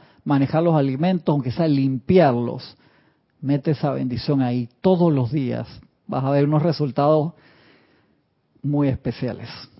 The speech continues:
Dice el maestro acá ahora, el, el, el amado Kuzumi, "Háblese, háblense entre sí siempre con amorosa amabilidad". Eso hace toda la diferencia.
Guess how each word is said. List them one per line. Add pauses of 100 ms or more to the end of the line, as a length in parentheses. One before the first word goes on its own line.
(960)
Dice
el
maestro
acá
ahora,
el,
el,
el
amado
Kuzumi, (840)
"Háblese,
háblense (120)
entre
sí (300)
siempre
con
amorosa
amabilidad".
Eso
hace
toda
la
diferencia.